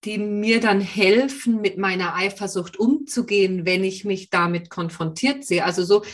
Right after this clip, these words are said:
das, was du ansprichst, ist ja auch, wie sehr bin ich in der Lage zu reflektieren, was in mir gerade los ist? Wie sehr kann ich mich spüren und wahrnehmen? Ähm,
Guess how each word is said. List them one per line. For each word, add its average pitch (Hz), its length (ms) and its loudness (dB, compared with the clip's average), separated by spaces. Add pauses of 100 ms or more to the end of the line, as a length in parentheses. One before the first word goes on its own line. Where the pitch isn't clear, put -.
(140)
das, - 120 -16
was 247 120 0
du 233 100 -2
ansprichst, - 560 0
ist 214 160 -8
ja 190 140 2
auch, 196 160 0 (360)
wie 214 140 2
sehr 220 220 4
bin 214 180 2
ich 202 160 -2
in 196 140 2
der 185 140 2
Lage 190 840 2 (100)
zu - 160 -12
reflektieren, 190 960 2
was 214 160 4
in 190 200 2
mir 180 120 2
gerade 175 300 -2
los 170 380 0
ist? 240 180 -2
Wie 190 80 -4
sehr 180 260 -2
kann 170 300 -2
ich 170 180 -6
mich 170 240 -4
spüren 185 560 -2
und 160 180 -2
wahrnehmen? 175 600 0 (800)
Ähm, 185 420 -2